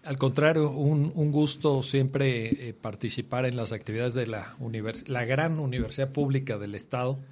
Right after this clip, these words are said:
la Universidad Juárez, y particularmente en su Facultad de Derecho, donde percibo a una comunidad muy activa, una comunidad muy inquieta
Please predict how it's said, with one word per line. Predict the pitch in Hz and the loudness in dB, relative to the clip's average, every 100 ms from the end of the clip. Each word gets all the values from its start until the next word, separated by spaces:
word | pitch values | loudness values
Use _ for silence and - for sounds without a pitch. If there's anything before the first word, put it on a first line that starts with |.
| - - - - | -20 -20 -20 -12
la | 113 | -8
Universidad | 101 - 123 | -4 -2 0
Juárez, | 135 127 147 - - - - - | 2 0 0 -4 -6 -20 -20 -4
y | 135 | -2
particularmente | 143 135 135 135 139 151 165 156 156 151 | 2 2 0 2 2 4 2 0 0 0
en | |
su | 135 151 143 120 | 0 -2 -2 -4
Facultad | - 120 - 107 131 | -4 -4 -4 -2 2
de | 135 135 | 4 4
Derecho, | 135 135 151 156 - | 2 2 0 -2 -8
donde | 135 139 135 139 131 127 - - | -2 2 6 6 6 2 -6 -6
percibo | 127 - - 180 185 185 170 147 - | -4 0 0 0 0 2 2 0 -2
a | 135 | 0
una | 135 156 165 | 2 4 2
comunidad | 139 123 120 120 139 139 139 | 0 -2 -4 0 2 2 0
muy | 139 | 2
activa, | 139 135 123 123 120 - - - - - - | 0 -2 -4 -4 -6 -12 -20 -20 -20 -20 -10
una | 139 135 139 | 0 2 4
comunidad | 139 120 117 117 127 123 | 2 0 0 2 2 2
muy | 127 131 127 | 2 2 0
inquieta | 131 123 117 117 120 | -2 0 0 -2 -6